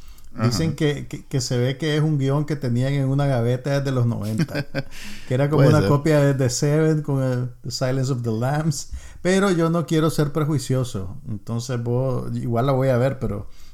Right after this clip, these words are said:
Speaker 1: vos decime cómo te fue con ella.
Speaker 2: Pues mira, eh, es de esos thrillers que no necesariamente te llevan a algún lado.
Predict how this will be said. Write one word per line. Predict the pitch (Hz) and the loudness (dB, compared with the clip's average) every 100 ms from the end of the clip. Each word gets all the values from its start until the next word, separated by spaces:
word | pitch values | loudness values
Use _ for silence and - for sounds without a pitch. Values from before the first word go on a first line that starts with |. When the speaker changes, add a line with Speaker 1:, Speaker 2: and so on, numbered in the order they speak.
| - | -8
Speaker 1:
vos | 113 | -4
decime | 120 123 131 131 | -2 -2 -2 -2
cómo | 127 127 127 | -2 -2 -2
te | 123 | -4
fue | 123 | -4
con | 120 117 | -2 -2
ella. | 127 123 - - - - - - - - - - - - - - - | 0 -2 -4 -10 -18 -20 -20 -18 -18 -18 -18 -20 -20 -20 -20 -16 -12
Speaker 2:
Pues | - | -8
mira, | 170 160 110 90 - | -4 0 0 -2 -2
eh, | 113 120 120 120 117 117 107 - - - - - - - - | 0 4 4 4 4 4 2 -4 -16 -14 -14 -8 -10 -10 -10
es | 127 | -6
de | 143 | -2
esos | 156 143 - | 0 0 0
thrillers | 123 135 143 147 139 | -2 0 2 2 0
que | - | 0
no | 113 117 | 2 4
necesariamente | 120 127 113 110 117 110 110 110 117 | 4 2 0 0 4 6 6 4 0
te | - | -2
llevan | 101 101 110 110 | -2 0 0 2
a | 101 | 0
algún | 98 110 107 | -2 -2 -2
lado. | 92 107 117 117 123 | -2 -2 -2 0 -2